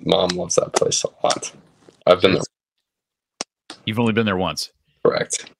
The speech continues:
Speaker 1: There's, there's another ice cream place that's right by my house. I live in this place, this neigh-, neighborhood. It's called Dundee. And, uh, there's basically a r-, strip of road of,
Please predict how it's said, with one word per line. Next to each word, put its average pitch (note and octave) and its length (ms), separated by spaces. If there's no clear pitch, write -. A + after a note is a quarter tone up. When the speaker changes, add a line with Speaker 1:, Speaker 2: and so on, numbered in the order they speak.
Speaker 1:
There's, G2+ 520
there's G2+ 200
another G#2 280
ice - 160
cream F2 160
place F2 320
that's - 220
right - 120
by - 120
my E2 160
house. - 480
I G2 120
live A2+ 180
in G#2 60
this F#2+ 140
place, E2+ 440
this - 300
neigh-, F2 420
neighborhood. E2+ 600
It's - 140
called E2+ 320
Dundee. F2+ 520
And, E2 360
uh, E2 380
there's F2+ 260
basically F#2 500
a D#2+ 60
r-, - 180
strip - 360
of E2 180
road E2+ 400
of, D#2+ 440